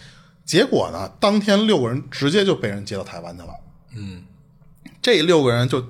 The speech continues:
Speaker 1: 怎么到的台湾，就差不多是这么一个意思啊。但是一，一下飞机，就接到了当时的，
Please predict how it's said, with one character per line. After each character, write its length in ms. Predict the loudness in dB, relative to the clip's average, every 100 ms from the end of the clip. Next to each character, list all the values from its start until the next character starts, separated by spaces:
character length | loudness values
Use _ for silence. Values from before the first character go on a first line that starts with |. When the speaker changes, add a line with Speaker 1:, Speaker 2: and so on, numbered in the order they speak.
| -6
Speaker 1:
怎 140 | -6
么 100 | -4
到 260 | 0 2 2
的 60 |
台 140 | -2 -6
湾， 160 | -6 -6
就 120 | -8
差 240 | -6 -4
不 60 | -2
多 80 | -2
是 180 | -2
这 140 | -2 -4
么 100 | -4
一 20 |
个 80 | -6
意 140 | -6
思 120 | -8
啊。 120 | -10 -6
但 140 | -4
是 80 | -4 -8
一， 220 | -8 -8 -10 -6
一 140 | -4
下 180 | 0 0
飞 200 | 0 0
机， 360 | 2 2 0 -6 -16 -20 -20 -20 -18 -16 -16 -20 -6
就 180 | 0 0
接 240 | 2 2
到 180 | 4 2
了 100 | 0
当 300 | -2 -2 -2
时 200 | -2 0
的， 200 | 0 0